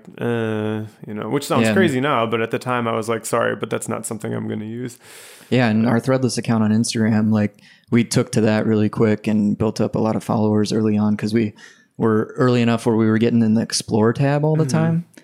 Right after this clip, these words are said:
Speaker 2: And I, I don't know, I think it's really important to grab onto that stuff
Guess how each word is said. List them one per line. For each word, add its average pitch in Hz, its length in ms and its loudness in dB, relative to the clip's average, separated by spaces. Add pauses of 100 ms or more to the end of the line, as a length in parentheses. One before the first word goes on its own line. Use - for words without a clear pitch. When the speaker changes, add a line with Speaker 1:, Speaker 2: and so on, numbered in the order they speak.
(120)
Speaker 2:
And 113 220 0
I, - 180 -6
I 113 60 -2
don't 113 120 -4
know, - 60 -6
I 117 120 0
think 110 200 0
it's - 300 -6
really 104 160 2
important 107 400 -2
to 113 100 0
grab 104 300 -2
onto 113 180 0
that 117 160 -4
stuff 113 220 -4